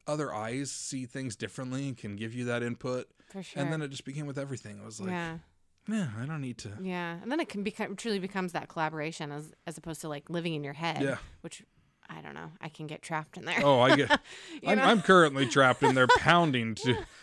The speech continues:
Speaker 1: to figure things out.
Speaker 2: Yeah,
Speaker 1: <laughs>
Speaker 2: yeah. Uh, so it helps to release that to others for sure.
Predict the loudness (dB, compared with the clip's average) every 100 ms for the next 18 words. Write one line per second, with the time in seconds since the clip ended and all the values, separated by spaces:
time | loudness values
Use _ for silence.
0 | _ -2 4 6 8 8 6 6 4 6
1 | 4 6 6 6 4 4 4 4 2 0
2 | -4 -4 -6 -4 -4 -2 -4 -2 -4 -6
3 | -10 -8 -6 -10 -8 -8 -8 -12 -10 -8
4 | -10 -12 -16 -16 -12 -12 -12